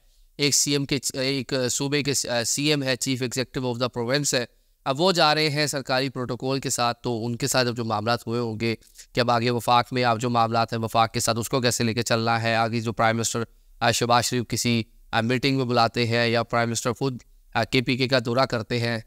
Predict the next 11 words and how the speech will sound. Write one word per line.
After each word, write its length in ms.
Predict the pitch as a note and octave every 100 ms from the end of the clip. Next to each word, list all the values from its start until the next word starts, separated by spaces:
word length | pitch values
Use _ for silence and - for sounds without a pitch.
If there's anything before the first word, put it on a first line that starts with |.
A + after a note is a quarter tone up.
| -
तो 60 |
अली 160 | C3 C3
अमीन 200 | C3+ B2+
गंडापुर 360 | A#2+ B2 B2
ने 60 | A#2+
अब 80 | A#2
उनको 220 | A2+ A#2
कैसे 380 | A2+ A#2+ - C3
डील 260 | A#2+ C#3+
करना 320 | C#3 B2+ A#2+
है 100 | A#2+